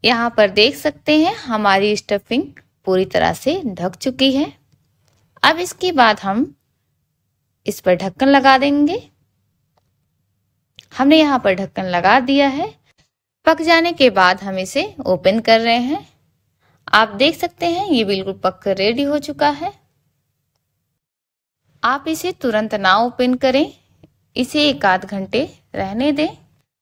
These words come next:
अगर आप इसे तुरंत निकालेंगे तो ये टूट जाएगा। आप देख सकते हैं ये खाने के लिए बिल्कुल रेडी हो चुका है। आप चाहें तो इसे फ्राई करके भी खा सकते हैं।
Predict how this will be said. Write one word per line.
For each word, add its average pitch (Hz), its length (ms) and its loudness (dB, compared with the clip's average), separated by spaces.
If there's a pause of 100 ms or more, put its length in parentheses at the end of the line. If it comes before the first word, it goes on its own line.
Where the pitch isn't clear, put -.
(240)
अगर 240 300 -4
आप 262 220 -2
इसे 208 220 -8
तुरंत 202 360 -8
निकालेंगे 247 640 0
तो 294 140 -8
ये 185 200 -6
टूट 190 300 -6
जाएगा। 220 460 0 (1300)
आप 208 280 0
देख 294 160 2
सकते - 360 -2
हैं 381 120 2
ये 320 160 4
खाने 202 400 -2
के 208 160 -2
लिए 208 140 4
बिल्कुल 214 460 -2 (260)
रेडी 185 240 0
हो 285 160 2
चुका 302 300 2
है। 320 220 -4 (1400)
आप 262 280 2
चाहें 349 260 4
तो 403 100 2
इसे 277 300 2
फ्राई 196 340 2
करके 226 400 -2
भी 220 140 -8
खा 226 260 -4
सकते 226 380 -6
हैं। 330 260 -10